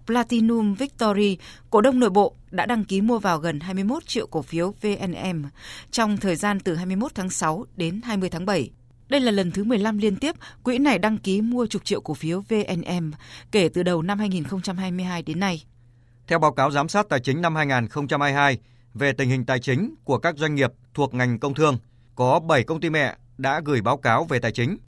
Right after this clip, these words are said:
Speaker 2: Kết quả cho thấy các công ty mẹ đều làm ăn có lãi, song các công ty con, công ty liên kết lại thua lỗ lên đến hàng nghìn tỷ đồng.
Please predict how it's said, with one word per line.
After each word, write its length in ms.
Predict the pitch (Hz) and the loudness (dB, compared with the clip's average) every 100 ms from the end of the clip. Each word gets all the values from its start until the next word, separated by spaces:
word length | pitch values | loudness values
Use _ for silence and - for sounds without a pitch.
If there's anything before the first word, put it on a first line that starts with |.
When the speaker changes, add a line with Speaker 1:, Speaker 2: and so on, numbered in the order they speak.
| - _ | -20 _
Speaker 2:
Kết 160 | - 143 | -8 0
quả 160 | 139 | 0
cho 100 | 113 | 0
thấy 300 | 127 117 160 226 - _ | 0 -2 -2 -6 -16 _
các 140 | 151 160 | -4 -2
công 140 | 143 | -2
ty 100 | 139 | 0
mẹ 240 | 135 113 - | 0 0 -4
đều 160 | 131 117 | -4 -2
làm 220 | 120 120 | 2 2
ăn 120 | 143 | 0
có 120 | 131 131 | 0 0
lãi, 280 | 139 180 226 - - | 0 -2 -6 -16 -20
song 340 | - 160 147 120 - - | -6 -2 -2 -2 -8 -6
các 120 | 165 | -2
công 180 | 156 131 | -2 0
ty 120 | 139 | -2
con, 300 | 151 147 117 - | 2 2 0 -6
công 160 | - 143 | -6 -4
ty 120 | 143 | 0
liên 180 | 135 131 | 0 2
kết 240 | 156 196 | 2 0
lại 160 | 131 107 | 0 -2
thua 160 | 139 139 | 0 0
lỗ 260 | 139 202 - - - | 2 0 -4 -16 -12
lên 200 | - 147 | -4 -2
đến 160 | 131 160 | 0 -2
hàng 260 | 147 120 113 | -2 -2 0
nghìn 160 | 120 | 0
tỷ 140 | 98 101 | -2 -2
đồng. 200 | 104 | -2